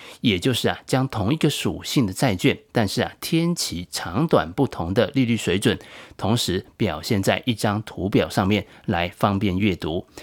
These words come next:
那一般来说啊，横坐标呢，就是这个债券的天期，好，所以呢，它大概啊，会像一年、三年、五年、七年、十年这样子的，呃，几个点在这个上面。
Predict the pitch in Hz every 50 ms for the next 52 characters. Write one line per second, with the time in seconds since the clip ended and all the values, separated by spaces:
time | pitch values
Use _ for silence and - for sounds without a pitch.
0 | - - - - - 156 - 214 160 196 180 185 156 95 90 90 - 117 101 95
1 | 85 - _ - - - _ - - 104 113 131 135 - 190 143 104 127 120 113
2 | 113 107 90 85 92 - 110 98 - - 90 - 107 - - - - 151 120 92
3 | 87 - - 113 92 87 82 - - - 117 104 104 110 - - - 82 80 95
4 | - - 117 95 - - - 107 95 90 85 85 - - 113 104 - 107 101 98
5 | 87 80 - - - 104 87 - - 95 85 - _ _ - 147 131 113 101 90
6 | 85 92 - - - - _ - - 131 123 110 92 98 - _ - 98 90 87
7 | 85 85 85 95 - - - - 135 127 104 90 - 131 - - - - 104 101
8 | 110 101 87 90 - - 110 90 92 98 92 - 85 - - - - - - -
9 | 98 87 85 - - - - 95 - - 101 - - _ - 107 95 101 95 95
10 | - 117 92 85 104 107 90